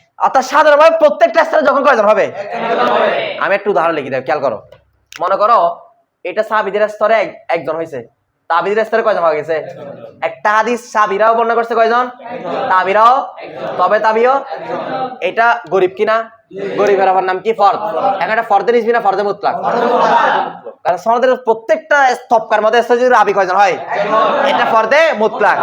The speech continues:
এখন মনে করে এরকম হয়ে গেছে, এদিকে আছে একজন, এদিকে একজন, এদিকে আছে মনে করো, আহ, একুশ জন, একুশ জন। তাহলে এখন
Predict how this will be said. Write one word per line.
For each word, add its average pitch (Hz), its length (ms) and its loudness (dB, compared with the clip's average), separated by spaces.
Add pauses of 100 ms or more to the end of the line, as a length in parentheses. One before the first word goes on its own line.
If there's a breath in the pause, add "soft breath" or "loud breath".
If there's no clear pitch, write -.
(420)
এখন 202 180 -4
মনে 226 180 0
করে 214 160 2
এরকম 190 120 -2
হয়ে 190 120 0
গেছে, 139 440 -6 (1600)
এদিকে 180 200 -4
আছে 208 240 -2
একজন, 135 340 -4 (760)
এদিকে 185 180 0
একজন, 156 180 -4
এদিকে 180 180 -2
আছে 185 140 -2
মনে 170 220 -2
করো, 175 160 2 (920)
আহ, 143 180 -2 (180)
একুশ 165 220 -6
জন, 131 220 -14
একুশ 185 220 -4
জন। 131 260 -4 (540)
তাহলে - 160 0
এখন 190 320 -2